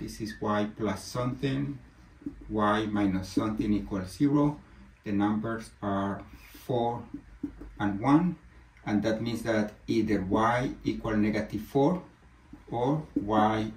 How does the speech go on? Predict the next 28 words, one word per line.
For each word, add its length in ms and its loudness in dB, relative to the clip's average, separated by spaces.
equal 340 -4
one. 220 -6
Then 380 10
to 100 4
do 160 8
the 140 6
phase 300 2
line, 400 4
we 220 0
do 420 6
a 80 0
vertical 420 0
line, 440 4
and 240 -2
we 120 6
plot 540 6
only 680 6
the 140 4
equilibrium 600 4
points. 680 -6
We 100 -4
plot 460 -2
one, 600 0
and 140 0
we 100 2
plot 460 -2
negative 500 -2
four. 380 -2